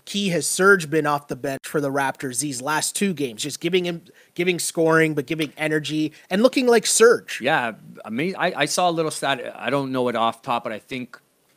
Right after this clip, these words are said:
Speaker 2: twenty-two points or something like that in the last two games.
Speaker 1: For Serge, yeah.
Speaker 2: Yeah, right? 'Cause he, he didn't have the best games one and two as well.
Speaker 1: Mm-hmm.
Speaker 2: But it, it, I,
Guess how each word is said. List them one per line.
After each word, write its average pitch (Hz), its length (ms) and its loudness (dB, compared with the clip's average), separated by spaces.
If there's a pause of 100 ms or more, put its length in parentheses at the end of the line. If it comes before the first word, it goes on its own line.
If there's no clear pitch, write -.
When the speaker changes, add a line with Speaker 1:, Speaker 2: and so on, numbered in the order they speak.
(320)
Speaker 2:
twenty-two 135 380 -4
points 127 380 -6
or 123 60 -10
something 123 220 -10
like 117 140 -10
that 120 220 -4
in 110 320 -8
the 113 100 -8
last 107 500 -6 (500)
two 135 200 -6
games. 139 400 -8
Speaker 1:
For 143 120 -6
Serge, 160 360 0
yeah. 151 140 0
Speaker 2:
Yeah, 147 240 4 (420)
right? 139 320 -2
'Cause 170 200 -6
he, 175 160 -6
he 165 140 -4
didn't 208 160 2
have 165 100 2
the 156 60 2
best - 380 0 (720)
games 110 400 -4
one 107 240 -8
and 104 120 -10
two 113 360 -2
as - 160 -12
well. 107 280 -4 (200)
Speaker 1:
Mm-hmm. 120 200 -16
Speaker 2:
But 143 260 4 (880)
it, 147 160 -8
it, - 120 -18 (420)
I, 147 80 2